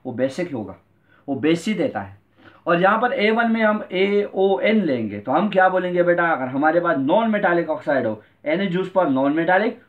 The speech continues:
O for oxide, तो नॉन मेटालिक ऑक्साइड हमें एसिड ही देगा। तो ये तो इस तरीके से याद हो गया, ए वन मोबाइल। तो हम लोग डायरेक्ट बोलेंगे कि इससे मेटालिक और नॉन मेटालिक ऑक्साइड क्या कह देते हैं, आप डायरेक्ट बता सकोगे।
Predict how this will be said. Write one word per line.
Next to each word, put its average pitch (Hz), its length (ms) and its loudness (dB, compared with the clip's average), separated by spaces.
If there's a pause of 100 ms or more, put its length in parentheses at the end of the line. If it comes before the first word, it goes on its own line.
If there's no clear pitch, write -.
(120)
O 160 180 0
for 160 140 2
oxide, 123 340 -4
तो 113 80 -8
नॉन 208 260 0
मेटालिक 196 380 0
ऑक्साइड 127 320 -6
हमें 214 440 2 (280)
एसिड 143 400 -2
ही 143 60 0
देगा। 120 560 -2 (280)
तो 120 60 -8
ये 139 120 2
तो 180 120 0
इस 139 120 -4
तरीके 143 240 -6
से 135 160 -8
याद 107 180 -2
हो 104 80 -6
गया, 92 140 -10 (140)
ए 208 100 0
वन 214 220 4
मोबाइल। 123 360 0 (380)
तो 147 60 0
हम 202 140 4
लोग 220 180 2
डायरेक्ट 180 320 2
बोलेंगे 175 420 2
कि 151 140 0
इससे 202 300 -2
मेटालिक 143 520 -2
और 131 140 -2
नॉन 135 200 0
मेटालिक 143 380 -2
ऑक्साइड 117 360 -4
क्या 180 180 2
कह 196 140 4
देते 165 300 -2
हैं, 170 220 0 (200)
आप 139 160 0
डायरेक्ट 110 300 -2
बता 104 180 -8
सकोगे। 101 500 -18